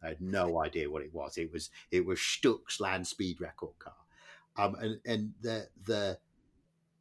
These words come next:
uh, when it seemed, when Stuck heard rumours that he was not gonna be the driver, that the, that, you know, the people around Hitler wanted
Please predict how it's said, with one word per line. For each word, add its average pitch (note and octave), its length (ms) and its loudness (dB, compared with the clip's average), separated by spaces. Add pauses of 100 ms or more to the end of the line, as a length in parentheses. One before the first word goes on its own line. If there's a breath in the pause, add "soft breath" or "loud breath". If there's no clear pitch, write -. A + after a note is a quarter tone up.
(160)
uh, C#3 60 -2 (520)
when B2 360 4
it C3 200 0
seemed, E3 640 2 (100)
when A2+ 300 4
Stuck - 480 2
heard C#3+ 320 2
rumours A2 720 8 (340)
that A#2 120 0
he A#2 220 6
was G2+ 280 2
not A2 340 8
gonna G#2 160 4
be G2 160 2
the F#2 100 -4
driver, F#2+ 720 2 (1300)
that G2 200 0
the, F#2 280 2 (160)
that, G#2 200 0
you G#2+ 80 4
know, F2+ 120 2
the E2 80 -4
people G2+ 340 4
around F2+ 340 2
Hitler E2 460 0 (300 soft breath)
wanted F2+ 460 0